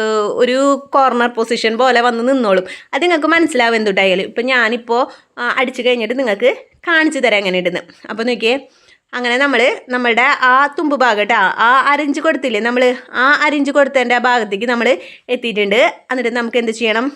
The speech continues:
നൂല് കട്ട് ചെയ്യാം. ഇനി നമുക്ക് just ഒന്ന് നോക്കി നോക്കാം എങ്ങനെ ഉണ്ടാവുമെന്ന്, just ഒന്ന് നോക്കി നോക്കാം.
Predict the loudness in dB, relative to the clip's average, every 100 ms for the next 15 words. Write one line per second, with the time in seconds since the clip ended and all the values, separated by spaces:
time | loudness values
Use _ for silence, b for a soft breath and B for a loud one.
0 | -8 -4 -2 -2 -4 _ -6 -2 0 0
1 | -6 b b -10 -4 -2 0 -2 -2 0
2 | 0 2 0 0 2 2 2 -2 -4 -6
3 | -2 0 0 0 2 0 0 -2 0 0
4 | -2 -2 -2 -2 -4 -6 -16 _ _ _
5 | _ -8 -4 -2 0 0 2 2 2